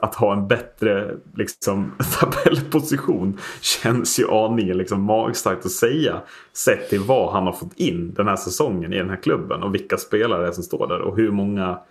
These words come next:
som, liksom, har hö-, höjts på ögonbrynen åt vilka värvningar Färjestad hade gjort.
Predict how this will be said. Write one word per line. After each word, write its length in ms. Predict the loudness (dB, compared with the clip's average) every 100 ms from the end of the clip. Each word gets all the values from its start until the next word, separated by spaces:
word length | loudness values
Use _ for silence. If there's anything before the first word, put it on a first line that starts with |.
| _ _ _
som, 260 | -2 0 0
liksom, 440 | 0 0 0 -4
har 440 | -2 2 2 2 0
hö-, 200 | 0 0 2
höjts 320 | 2 2 0
på 100 | 2
ögonbrynen 560 | 2 2 2 0 0 0
åt 220 | -2 -2
vilka 400 | -2 -2 -2 -4
värvningar 380 | -2 -2 -2 -4
Färjestad 360 | -4 -4 -2 -2
hade 100 | -2
gjort. 340 | -4 -8 -20